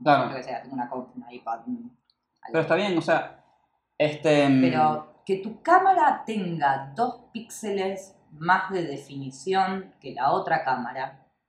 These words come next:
Speaker 2: ¿cuál es el problema del usuario ahí? No hay un problema del usuario, hay
Speaker 1: No.
Speaker 2: un em-, problema de la empresa, que es, esta empresa necesita seguir vendiendo celulares para subsistir.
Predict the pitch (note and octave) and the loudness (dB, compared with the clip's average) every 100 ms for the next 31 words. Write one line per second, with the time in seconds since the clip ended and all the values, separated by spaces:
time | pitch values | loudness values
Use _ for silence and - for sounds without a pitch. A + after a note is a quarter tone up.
0 | _ _ _ _ C4 B3+ - C3 B2+ B2+ | _ _ _ _ -6 -6 -6 -8 -8 -8
1 | B2 A#2 A#2+ - B2+ A#2 A2+ G#2+ F#2+ _ | -8 -10 -14 -16 -12 -10 -10 -12 -14 _
2 | - A3+ C#4 D3+ B2+ B2 B2 A#2 - B2+ | -6 -2 0 -2 -6 -10 -10 -12 -12 -10
3 | B2 B2 - A3+ B3+ A3 E3+ - _ _ | -10 -10 -8 -6 -2 -2 -4 -8 _ _
4 | E3+ G3+ A#3 E3+ C#3 C3+ C3+ - - - | -6 0 0 0 -4 -8 -8 -8 -10 -8
5 | C3+ C#3 _ _ _ F3 G#3+ - _ - | -10 -10 _ _ _ -6 -6 -8 _ -20
6 | - A#3+ A#3 C4+ G#3+ F3 F#3 - A#3 F3 | -12 -8 -6 -6 -8 -8 -10 -6 -6 -4
7 | G3+ G3+ E3+ F#3 G3+ - C#3+ C#3 C#3+ F3+ | -6 -6 -8 -8 -12 -14 -18 -10 -6 -6
8 | - - - - - _ A3 A#3 - | -6 -14 -16 -20 -20 _ -10 -10 -12